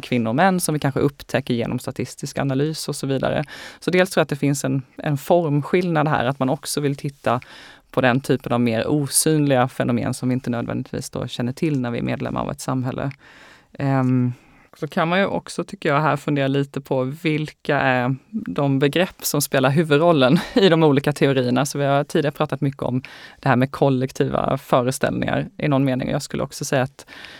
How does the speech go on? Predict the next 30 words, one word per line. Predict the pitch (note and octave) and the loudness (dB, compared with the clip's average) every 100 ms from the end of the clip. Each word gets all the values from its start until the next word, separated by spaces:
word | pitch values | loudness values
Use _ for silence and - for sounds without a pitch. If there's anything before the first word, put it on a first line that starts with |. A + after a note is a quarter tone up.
| - | -6
i | - D3 | 0 0
icke-ideal | - D3+ D#3+ C#3 C3 | 0 0 4 4 4
sociologi | C3+ - B2+ B2+ B2+ | -2 0 0 0 -2
så | - | -2
går | B2+ B2+ | -2 0
man | D#3 C#3+ | 2 2
allt | A#2 - - | 2 0 -4
mer | A#2+ | -4
kanske | - A#2 B2 | -4 -4 -4
mot | A#2+ B2+ - | -4 -6 -10
också | - - A#2+ | -12 -6 -2
makt | B2 D#3+ - - | 0 -2 -4 -12
som | - C#3 | -6 -2
ett | C#3+ - - | -2 -4 -2
av | B2+ C3 | 0 0
de | B2 | 0
centrala, | B2 A#2 - A#2 A#2 A2+ C3 - - | -2 -4 -2 0 2 0 -2 -10 -16
eh, | - C3 B2+ | -8 -6 -4
begreppen. | B2+ - - - B2 | -4 -4 -6 -4 -2
Och | B2+ | -2
tittar | C3 C3 | -2 -2
vi | A#2 | -2
på | B2+ | -2
samhällsvetenskaperna | - C#3+ C3 C3 - D3+ C#3+ D3 - C#3+ - C3 | 0 0 0 -2 -4 -8 -6 -6 -4 -4 -4 -4
så | - | -4
är | B2+ | -6
det | - | -6
ett | C#3 - | -8 -10
centralt | - - - - - | -12 -8 -6 -6 -6
begrepp | - G#2 _ | -6 -6 _